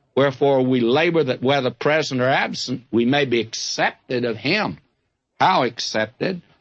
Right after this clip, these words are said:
Well, he's going to talk about it. "We must all appear before the judgment seat of Christ."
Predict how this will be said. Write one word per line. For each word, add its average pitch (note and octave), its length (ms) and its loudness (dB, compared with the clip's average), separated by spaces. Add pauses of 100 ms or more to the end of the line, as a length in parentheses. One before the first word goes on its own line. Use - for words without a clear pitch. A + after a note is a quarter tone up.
(160)
Well, - 240 2
he's - 160 -2
going B2 320 0
to E3 60 -8
talk - 340 -2
about F#2+ 320 0
it. - 140 -14
"We C#3 160 2
must A2 280 -2
all C3+ 340 2
appear E3+ 460 -2
before E3 540 0
the B2 140 0
judgment G3+ 760 0
seat F3 460 -2
of E3+ 180 -2
Christ." D3 420 0